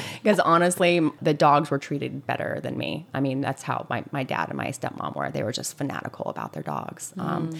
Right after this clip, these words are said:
Speaker 2: and I wasn't ever jealous. I just always was like, "Oh, I can't wait to have my own dog someday," <laughs> you know, to have my
Speaker 1: Aw.
Speaker 2: own baby. And, uh, yeah.
Speaker 1: So when did the, when did the dairy fall away for you?
Speaker 2: <sighs> Well, it was really because of my dog, Bodhi.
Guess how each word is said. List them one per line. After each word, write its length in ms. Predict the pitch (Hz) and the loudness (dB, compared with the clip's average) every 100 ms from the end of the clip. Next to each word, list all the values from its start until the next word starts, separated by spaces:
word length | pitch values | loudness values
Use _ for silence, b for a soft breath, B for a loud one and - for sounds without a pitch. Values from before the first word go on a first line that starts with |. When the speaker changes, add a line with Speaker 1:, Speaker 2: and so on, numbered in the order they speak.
| 165 | -4
Speaker 2:
and 120 | - 277 | 4 6
I 60 | |
wasn't 260 | 330 392 453 | 8 6 4
ever 180 | 453 427 | 6 4
jealous. 760 | - 196 233 359 480 - - - b b b b | 6 4 6 4 4 0 -10 -14 b b b b
I 80 | 220 | -4
just 260 | 226 247 - | 2 2 4
always 420 | 226 226 233 - | 4 4 2 2
was 200 | 226 - | -4 0
like, 160 | 226 226 | -2 0
"Oh, 140 | 294 | 2
I 80 | 277 | 2
can't 200 | 269 262 | 2 -2
wait 100 | 247 | -2
to 80 | 247 | -4
have 160 | 220 226 | -4 -4
my 140 | 214 | -2
own 120 | 214 | -4
dog 260 | 220 165 160 | -4 -6 -6
someday," 420 | - 165 165 180 226 | -8 -6 2 4 8
<laughs> 40 | |
you 60 | 320 | 8
know, 100 | 233 | 10
to 80 | |
have 160 | 254 269 | 8 8
my 220 | 247 214 | 8 8
Speaker 1:
Aw. 60 | 202 | 8
Speaker 2:
own 120 | 240 | 8
baby. 440 | 214 165 151 147 - B B B B | 6 4 4 0 -2 B B B B
And, 280 | 160 156 156 | 0 2 2
uh, 200 | 151 143 | 0 0
yeah. 360 | 156 156 147 151 _ | 0 0 0 -4 _
Speaker 1:
So 240 | - - 226 | -10 4 6
when 380 | 202 233 240 294 | 8 6 8 8
did 200 | 285 220 | 8 8
the, 500 | 214 208 202 196 - | 10 10 10 6 2
when 220 | 190 208 | 2 4
did 120 | 214 202 | 4 2
the 60 | |
dairy 680 | 165 175 180 185 170 160 151 B B | 2 4 4 4 2 0 -2 B B
fall 360 | - - 175 170 | -6 4 6 6
away 280 | 160 156 156 | 4 2 2
for 180 | - 156 | -2 -2
you? 420 | 143 131 117 156 B B B B B | 0 -2 -2 -4 B B B B B
Speaker 2:
<sighs> 260 | B B | B B
Well, 180 | 240 247 | 6 8
it 80 | 254 | 8
was 220 | 247 220 | 6 4
really 300 | 220 277 320 | 6 8 8
because 340 | 220 214 190 | 6 4 4
of 60 | 190 | 6
my 100 | 170 | 4
dog, 280 | 170 160 165 | 6 4 6
Bodhi. 400 | 170 208 - | 4 4 0